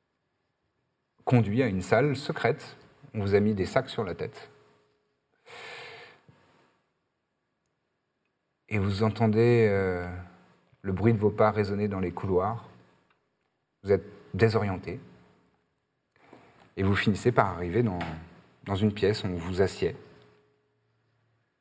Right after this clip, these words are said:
sur des chaises. Et lorsqu'on enlève vos sacs, l'ambiance est tamisée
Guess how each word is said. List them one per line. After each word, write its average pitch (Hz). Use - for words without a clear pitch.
sur 90
des 87
chaises. 95
Et 104
lorsqu'on 113
enlève 110
vos 92
sacs, 135
l'ambiance 110
est 92
tamisée 110